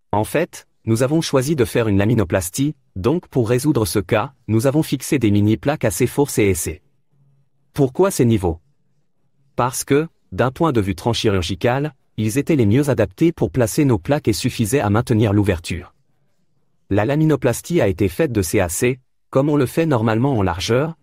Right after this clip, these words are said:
ce qui nous permet parfois de compléter en prenant certaines parties de la partie antérieure, enfin,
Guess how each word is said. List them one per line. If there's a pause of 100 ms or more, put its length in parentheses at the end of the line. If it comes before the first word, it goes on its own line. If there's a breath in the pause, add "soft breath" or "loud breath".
(120)
ce
qui
nous
permet
parfois
de
compléter
en
prenant
certaines
parties
de
la
partie
antérieure, (200)
enfin,